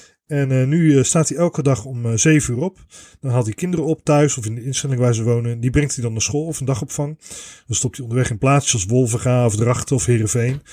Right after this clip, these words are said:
En, eh, ja, die kinderen zijn geestelijk of lichamelijk gehandicapt. Hij brengt ook, eh, ouderen rond. Bijvoorbeeld, eh, vrouwen die een dagje gaan, eh, gaan beppen met elkaar of een potje kaarten. Dan zeg je, "Ja, dan heb je acht rollators in je achterklep." En, eh, ja, hij vindt het eigenlijk heel, eh, heel mooi werk. Het verdient niet zoveel.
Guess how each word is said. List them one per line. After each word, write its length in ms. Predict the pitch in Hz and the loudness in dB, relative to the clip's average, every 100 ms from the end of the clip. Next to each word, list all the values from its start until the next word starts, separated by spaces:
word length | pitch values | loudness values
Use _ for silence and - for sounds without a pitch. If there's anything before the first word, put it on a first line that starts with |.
| - - - - _ | -20 -18 -18 -20 _
En, 260 | 131 123 117 | -4 -2 0
eh, 120 | 113 | 2
ja, 100 | 131 | 2
die 100 | 110 | 0
kinderen 360 | 160 139 127 117 | 0 2 2 2
zijn 160 | 120 | 0
geestelijk 400 | - 131 117 139 | 0 0 0 -4
of 140 | 131 127 | -6 -4
lichamelijk 440 | 117 135 139 135 | -4 -2 -2 -4
gehandicapt. 500 | 131 131 127 139 - | -4 -4 -4 -6 -4
Hij 120 | 123 | -4
brengt 260 | 123 123 110 | -2 -2 -4
ook, 240 | 107 - | -8 -6
eh, 220 | 113 110 107 - - - | -6 -4 -8 -12 -14 0
ouderen 380 | 151 160 160 | 2 4 4
rond. 280 | 147 151 156 | 4 2 0
Bijvoorbeeld, 400 | - - 113 107 | -6 -10 -8 -8
eh, 80 | 110 104 | -8 -4
vrouwen 460 | 127 139 139 139 | 2 4 6 4
die 120 | 127 | 2
een 60 | 120 | 0
dagje 280 | 117 - 113 | -2 -2 -6
gaan, 260 | 117 107 | -6 -6
eh, 80 | 110 110 - - | -8 -10 -14 -12
gaan 200 | - 135 | -4 0
beppen 240 | 151 143 147 | 0 -2 -2
met 80 | |
elkaar 420 | 131 - 139 139 123 | -2 0 2 2 0
of 200 | 117 - | -6 -8
een 140 | 123 | -4
potje 300 | 139 120 - | -2 -2 -2
kaarten. 460 | 147 139 135 135 - - - - - _ | 0 0 -2 -6 -10 -16 -18 -18 -20 _
Dan 100 | 131 | -2
zeg 100 | 120 | 2
je, 60 | 147 | 2
"Ja, 60 | |
dan 120 | 127 | 2
heb 120 | 135 - | 0 0
je 80 | |
acht 200 | 143 110 | -2 -2
rollators 500 | 123 117 123 165 165 | -2 -2 0 0 0
in 80 | 160 | 0
je 100 | 151 | -2
achterklep." 580 | 147 - 147 131 113 - _ - - - _ _ | -2 -4 -2 0 -2 -6 _ -20 -20 -20 _ _
En, 280 | 143 135 131 | -8 -6 -4
eh, 320 | 127 127 127 | -2 0 2
ja, 120 | 160 | 4
hij 120 | 170 | 4
vindt 180 | 165 196 | 2 0
het 100 | 175 | 2
eigenlijk 360 | 190 180 165 165 | 2 2 2 0
heel, 280 | 185 160 139 | 2 4 4
eh, 180 | 139 | 2
heel 260 | 139 165 170 | 0 2 2
mooi 240 | 151 139 | 4 2
werk. 340 | 131 156 226 - | 2 2 0 -6
Het 140 | 139 | -8
verdient 240 | - 160 190 | -6 -4 -4
niet 140 | 180 | -2
zoveel. 560 | 165 156 165 170 175 | -2 0 0 -2 -6